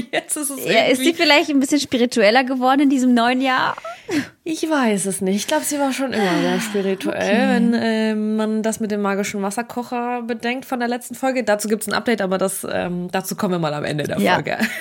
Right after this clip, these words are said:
Speaker 1: <laughs> Erstmal
Speaker 2: Leute, willkommen zu Niette Mädchen,
Speaker 1: Genau.
Speaker 2: dem Podcast, äh, von Das Ding vom S W R. Äh,
Speaker 1: Hi.
Speaker 2: wir freuen uns, dass ihr wieder am Start seid. Bei Folge Nummer zweiundsechzig, ne, sind wir jetzt.
Speaker 1: Exactly.
Speaker 2: Genau.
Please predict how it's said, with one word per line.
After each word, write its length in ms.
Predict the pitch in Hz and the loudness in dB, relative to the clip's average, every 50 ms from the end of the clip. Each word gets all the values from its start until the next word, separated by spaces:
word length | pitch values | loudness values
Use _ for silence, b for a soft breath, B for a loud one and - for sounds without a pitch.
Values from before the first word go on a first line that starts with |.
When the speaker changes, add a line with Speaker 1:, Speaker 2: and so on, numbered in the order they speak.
| 587 - | -12 -8
Speaker 1:
<laughs> 380 | - 302 277 233 - - 285 - | -6 -6 -6 -4 -4 -6 -2 0
Erstmal 280 | 254 254 254 277 285 285 | 0 4 6 8 6 8
Speaker 2:
Leute, 340 | 269 262 240 220 202 - - _ _ _ _ | 8 6 6 6 4 2 -4 _ _ _ _
willkommen 640 | 196 - 254 262 294 302 277 - 339 359 392 359 | -4 0 4 6 6 6 8 8 8 8 8 6
zu 140 | - - 370 | 2 4 4
Niette 280 | 330 330 320 320 320 302 | 6 6 6 6 6 4
Mädchen, 540 | 285 294 302 302 - - 381 381 370 381 381 | 6 6 4 2 2 4 6 6 6 6 6
Speaker 1:
Genau. 60 | 311 | 4
Speaker 2:
dem 160 | 294 277 262 - | 6 6 6 6
Podcast, 600 | 269 277 269 - - 294 277 277 262 - - - | 4 2 2 2 4 6 6 6 4 2 -2 0
äh, 140 | - 214 | 0 0
von 260 | 208 - - 254 247 233 | -2 2 4 4 6 6
Das 200 | 226 226 - - | 6 4 4 2
Ding 280 | - 240 262 262 277 | 4 4 6 4 2
vom 240 | - - 240 226 - | 2 2 2 4 4
S 220 | - 208 202 - | 4 2 2 2
W 80 | 220 208 | 2 2
R. 420 | 170 139 170 175 180 202 254 285 285 _ | 2 2 2 2 2 2 2 0 -2 _
Äh, 60 | - | -2
Speaker 1:
Hi. 360 | 214 208 202 202 202 196 185 | 0 2 2 2 2 0 0
Speaker 2:
wir 120 | 202 202 196 | -2 -2 -2
freuen 460 | - - - - 180 170 175 190 214 | -4 -10 -4 0 2 2 2 2 0
uns, 220 | - - 202 208 - | 0 0 0 0 0
dass 180 | - 208 - | -2 -4 -2
ihr 120 | - 190 180 | -4 -4 -2
wieder 200 | 185 190 190 - | -2 -2 -2 0
am 100 | - 196 | 0 -2
Start 460 | 175 - - 214 202 208 214 220 214 | -2 0 2 2 4 4 4 4 4
seid. 400 | - 220 214 214 220 240 247 - B B B B B B B B B | 4 4 6 6 6 4 2 -2 B B B B B B B B B
Bei 120 | - 190 185 | 2 2 2
Folge 400 | - - 208 220 226 208 247 226 | 4 4 4 4 6 6 6 6
Nummer 400 | 214 214 220 226 226 233 226 220 | 6 6 6 6 6 4 2 0
zweiundsechzig, 720 | - - - 202 196 208 214 262 254 - - - - - - | -2 0 2 4 4 6 4 2 2 0 -4 -8 -8 -4 0
ne, 160 | 185 214 285 | 2 2 2
sind 160 | 285 220 185 175 | 2 2 0 2
wir 80 | 170 | 0
jetzt. 400 | 160 151 147 - - - - _ | 0 0 -2 -4 -6 -14 -6 _
Speaker 1:
Exactly. 680 | 185 175 160 165 165 170 175 175 _ - 175 156 143 147 - _ _ | -4 -4 -4 -6 -8 -8 -8 -8 _ -10 -8 -8 -8 -10 -14 _ _
Speaker 2:
Genau. 420 | - 190 180 180 185 196 190 175 | -2 2 2 4 6 6 4 4